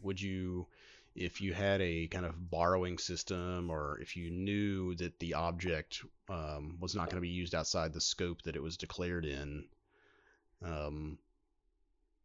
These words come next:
and I, I think you have to be careful 'cause the compiler is, is pretty smart and optimizes that stuff anyway, right? Um, so you might not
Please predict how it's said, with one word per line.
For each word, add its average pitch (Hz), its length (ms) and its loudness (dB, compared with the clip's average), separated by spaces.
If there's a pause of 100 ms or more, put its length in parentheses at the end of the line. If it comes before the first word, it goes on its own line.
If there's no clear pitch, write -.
(100)
and 110 100 6
I, 104 140 4
I 104 80 4
think 117 240 2
you 98 100 6
have 95 100 4
to 95 60 -2
be 90 80 2
careful 87 320 4
'cause 85 260 -2
the - 60 -10
compiler 87 580 2
is, 80 180 -2
is - 120 -8
pretty 82 200 -6
smart 80 580 -2 (260)
and - 100 -6
optimizes 82 580 -2
that 78 160 -2
stuff - 460 -6 (140)
anyway, 95 560 -2 (120)
right? 82 260 -2 (720)
Um, 76 320 -4
so - 140 -4
you 87 120 -2
might 85 240 -2
not 85 480 -2